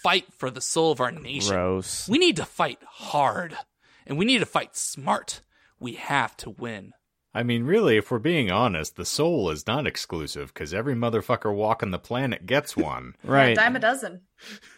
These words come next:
Speaker 3: Whether you
Speaker 1: You
Speaker 3: treat it
Speaker 1: too.
Speaker 3: well is open to interpretation, but I mean, it's not <laughs> like you can't get one.
Speaker 2: I mean, unless you didn't
Speaker 3: <laughs>
Speaker 2: get baptized, uh, you know.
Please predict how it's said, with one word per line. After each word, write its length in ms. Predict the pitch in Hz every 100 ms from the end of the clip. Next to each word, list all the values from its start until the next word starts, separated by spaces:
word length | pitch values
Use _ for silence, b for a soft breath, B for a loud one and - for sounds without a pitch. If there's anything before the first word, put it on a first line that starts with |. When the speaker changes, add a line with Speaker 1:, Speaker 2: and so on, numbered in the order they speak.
| B
Speaker 3:
Whether 260 | - 113 127
you 140 | 123
Speaker 1:
You 60 | 104
Speaker 3:
treat 360 | - 180 175 214
it 60 |
Speaker 1:
too. 180 | 185 359
Speaker 3:
well 280 | 98 98 107
is 120 | 101
open 260 | 120 117 113
to 140 | 107
interpretation, 920 | 92 85 95 - 87 90 90 - 120 113
but 120 | 101
I 100 | 98
mean, 180 | 107 107
it's 200 | 92 -
not 280 | 123 135
<laughs> 0 |
like 280 | 139 127 -
you 80 | 98
can't 400 | - 117 120 131
get 240 | 110 131 147
one. 420 | 110 82 78 92 - -
Speaker 2:
I 60 |
mean, 200 | 139 143
unless 340 | 135 131 135 -
you 80 |
didn't 220 | 135 127 120
Speaker 3:
<laughs> 120 | 339
Speaker 2:
get 120 | 302
baptized, 960 | - 113 113 127 107 101 98 98 - -
uh, 420 | - 92 87 82 85 95 - -
you 120 | 101
know. 240 | 78 92